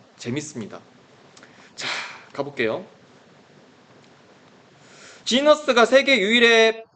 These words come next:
방대한 공간 오믹스 데이터와 그다음에 인공지능 기술을 앞세워가지고, 그러니까 인공지능이 뭐 세계 최고는 아니잖아요. 사실,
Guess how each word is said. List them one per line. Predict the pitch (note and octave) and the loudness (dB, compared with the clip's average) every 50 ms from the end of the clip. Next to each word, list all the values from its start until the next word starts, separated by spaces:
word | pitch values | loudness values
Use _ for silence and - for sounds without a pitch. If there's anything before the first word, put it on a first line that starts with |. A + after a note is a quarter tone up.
| _ _ | _ _
방대한 | - D3 C#3+ D#3+ F3 F3 A3 A3 F#3+ D3+ A2 F#2+ - - - _ _ _ _ | -4 -4 -2 -2 2 2 2 2 2 0 -4 -8 -16 -20 -20 _ _ _ _
공간 | - D#3 D#3+ E3 E3+ G3+ G#3 F#3 | -12 -10 -8 0 2 2 2 2
오믹스 | D#3 D#3 F3+ G3+ G3 - - - G3+ F3+ | -2 -4 -6 -6 -8 -10 -6 -6 -6 -4
데이터와 | C#3 A2+ A#2 A#2+ A#2+ - C3+ A2 G2 G2 G2 G#2 A#2 - - _ _ _ _ _ _ _ _ | -4 -8 -8 -8 -8 -10 -8 -8 -6 -8 -8 -10 -12 -16 -20 _ _ _ _ _ _ _ _
그다음에 | _ - C#3 D3 | _ -8 -8 -6
인공지능 | - F#3+ G3+ G3 A#3 A#3 G#3 A#3 A3+ A3+ A#3 A#3 A3+ A3+ A3 A3 - _ _ _ _ _ _ _ _ _ | -6 -6 -4 -2 -4 -4 -2 -2 0 0 0 0 0 -2 -4 -8 -14 _ _ _ _ _ _ _ _ _
기술을 | - D3+ C#3 D#3 D#3 E3 F3 F#3+ G3+ G3+ G3+ - - - | -18 -12 -8 -6 -4 -2 0 0 0 0 -2 -4 -8 -10
앞세워가지고, | A#2+ A#2+ - - - A#3 A3+ G#3 D#3+ C3 A2 G2+ - G2+ - C#3+ D3 B2+ G2 F2 - - _ _ | -10 -10 -10 -4 0 0 2 2 0 -2 -6 -10 -10 -12 -6 -6 -4 -4 -6 -10 -16 -20 _ _
그러니까 | - D#3+ | -8 -8
인공지능이 | D#3 E3+ G#3 A#3 C#4 C#4+ D4+ D#4 D#4+ E4+ E4+ D4 F#3+ | -6 -6 -6 -8 -8 -8 -8 -10 -10 -10 -8 -8 -6
뭐 | D3 B2+ A#2+ A#2+ - - _ _ _ _ _ _ _ _ _ _ _ _ | -4 -4 -6 -6 -10 -18 _ _ _ _ _ _ _ _ _ _ _ _
세계 | - - C#4 D#4+ E4 | -10 -10 -10 -10 -8
최고는 | - - F#4 F#4+ G#4 A4+ - - | -10 -12 -10 -10 -10 -8 -8 -6
아니잖아요. | A#2+ C#3 F3 A#3+ B3 G#3 D#3 A#2+ G#2+ A2 | -6 -4 -2 -2 -2 -2 -4 -6 -8 -10
사실, | - - F3+ F#3 G#3 - F4 | -12 -8 -8 -8 -8 -8 -12